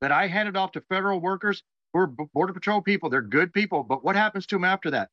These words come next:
I looked in their eyes. I can't unsee that because I know what the ultimate demise of some of those children are.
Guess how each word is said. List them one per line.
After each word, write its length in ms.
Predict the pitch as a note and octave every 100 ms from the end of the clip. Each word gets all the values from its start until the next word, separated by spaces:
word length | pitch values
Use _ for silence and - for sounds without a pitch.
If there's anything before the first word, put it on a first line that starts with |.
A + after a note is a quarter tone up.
| -
I 120 | F#3+
looked 220 | B3+ A3
in 120 | F#3+
their 160 | E3 D3+
eyes. 400 | F3 B2+ G2 - _ _
I 80 | F3
can't 280 | G3+ A#3+ A3
unsee 440 | F#3 F3+ - G#3
that 240 | D#3 A2 - _ _ -
because 160 | C3+ E3
I 100 | G#3+
know 300 | G3 G#3 G3+
what 200 | D#3 -
the 100 | C#3+
ultimate 500 | E3+ E3+ D3+ C#3+ D3
demise 460 | C#3+ F#3 F3 C3+
of 140 | - A2+
some 240 | - F3+
of 60 | F#3+
those 160 | F3
children 320 | - F3 D#3
are. 180 | F3+ A#2